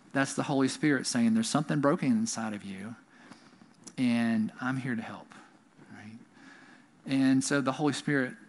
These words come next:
comes to us in that way as well, right? So the Holy Spirit also comes into our lives and lets us know that until we have an experience with God, there's always gonna be something missing in our lives.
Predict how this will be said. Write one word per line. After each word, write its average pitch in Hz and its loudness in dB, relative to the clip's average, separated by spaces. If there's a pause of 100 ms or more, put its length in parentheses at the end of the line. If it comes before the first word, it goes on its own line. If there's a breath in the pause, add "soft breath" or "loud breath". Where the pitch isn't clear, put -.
(220)
comes 147 -2
to 117 -4
us 113 -6
in 123 0
that 123 2
way 117 -8
as 107 -10
well, 107 -8 (720 loud breath)
right? 117 -2
So 135 0
the 127 0
Holy 139 2
Spirit 143 0 (360 loud breath)
also 147 0 (640 loud breath)
comes 165 2
into 151 2
our 127 2
lives 113 -4 (500 loud breath)
and 139 0
lets 202 2
us 185 2
know 123 0 (560 loud breath)
that 147 2
until 233 4
we 233 6
have 190 4
an 160 0
experience 160 0
with 143 0
God, 135 0
there's 123 0
always 240 0
gonna 180 2
be 156 0
something 143 2
missing 127 2
in 110 2
our 104 -4
lives. - -12